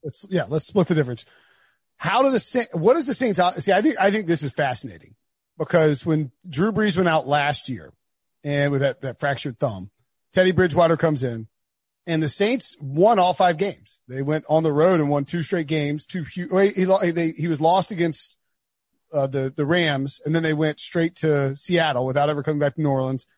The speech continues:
They beat the Seahawks in Seattle, very impressive win. But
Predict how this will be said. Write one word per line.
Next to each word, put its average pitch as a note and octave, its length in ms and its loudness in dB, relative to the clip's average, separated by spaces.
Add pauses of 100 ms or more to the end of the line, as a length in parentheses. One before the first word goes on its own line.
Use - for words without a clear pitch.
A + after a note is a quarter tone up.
They C3+ 100 -10
beat E3 180 -6
the C3+ 80 -14
Seahawks C3+ 480 -4
in D#3 160 -6
Seattle, C3+ 360 -2
very C3 160 -6
impressive C3 320 -6
win. B2+ 340 -4 (560)
But E3 160 -2